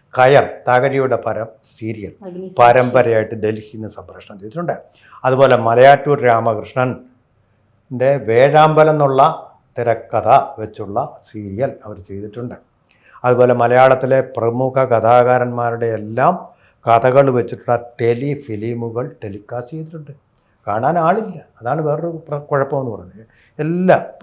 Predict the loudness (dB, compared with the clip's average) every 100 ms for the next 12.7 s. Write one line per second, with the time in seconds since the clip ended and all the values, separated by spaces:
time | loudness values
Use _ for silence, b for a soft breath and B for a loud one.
0 | _ _ _ _ -10 -8 -2 2 4 4
1 | 2 2 0 0 -2 -4 -8 -2 0 0
2 | 0 0 -2 -6 -8 -10 -8 -6 -4 -4
3 | -6 -12 -14 b b -14 -6 -4 -2 -2
4 | -2 -2 -4 -6 -8 -10 -10 -12 -14 -20
5 | _ _ -6 -4 -4 -8 _ _ _ _
6 | _ -10 -4 -4 0 0 -2 -4 -6 -2
7 | 0 0 -4 -16 _ _ _ _ _ -6
8 | -4 2 2 2 2 4 4 2 0 -6
9 | -10 -12 -14 -14 _ _ _ _ _ _
10 | -6 -2 0 -2 -4 0 2 2 0 -4
11 | -4 -4 0 0 0 -2 -4 -2 -2 -2
12 | -4 -8 -10 -6 -2 0